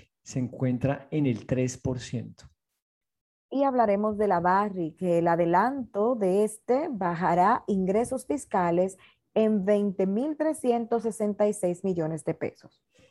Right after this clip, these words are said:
Speaker 1: Y mucho cuidado porque hablaremos de lo que establece la Superintendencia de Bancos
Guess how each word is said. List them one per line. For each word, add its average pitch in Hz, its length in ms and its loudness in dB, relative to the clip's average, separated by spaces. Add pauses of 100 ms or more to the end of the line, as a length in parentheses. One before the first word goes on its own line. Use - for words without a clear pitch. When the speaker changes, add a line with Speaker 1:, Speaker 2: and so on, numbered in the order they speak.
(240)
Speaker 1:
Y 170 120 2
mucho 190 380 0
cuidado 214 400 6
porque 208 260 0
hablaremos 143 720 0
de 175 260 0
lo 151 280 4
que 143 140 0
establece 143 720 2
la 120 120 -4
Superintendencia 117 880 -4
de 170 60 0
Bancos 170 500 -2